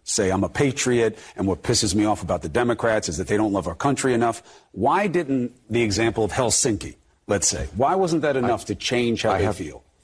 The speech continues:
Speaker 2: I have, because it's a cult. I, I, it's a great question. I ask it all the time. Why do Republicans get what I've called patriotic immunity? They can do anything, and they're not questioned. Whereas a Democrat in office,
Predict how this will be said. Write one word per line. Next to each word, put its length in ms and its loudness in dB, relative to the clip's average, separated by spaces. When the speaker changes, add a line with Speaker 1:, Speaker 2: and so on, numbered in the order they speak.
Speaker 2:
I 80 -2
have, 320 -2
because 260 0
it's 140 -2
a 60 -4
cult. 400 -2
I, 180 2
I, 120 2
it's 260 -2
a 60 0
great 260 0
question. 320 -2
I 120 2
ask 200 -2
it 80 0
all 120 2
the 100 0
time. 380 -2
Why 220 2
do 140 0
Republicans 720 -2
get 260 0
what 160 0
I've 240 0
called 320 0
patriotic 640 0
immunity? 580 -2
They 120 2
can 160 0
do 160 2
anything, 600 0
and 320 0
they're 180 2
not 200 -2
questioned. 480 -2
Whereas 340 2
a 80 0
Democrat 540 0
in 100 0
office, 420 -2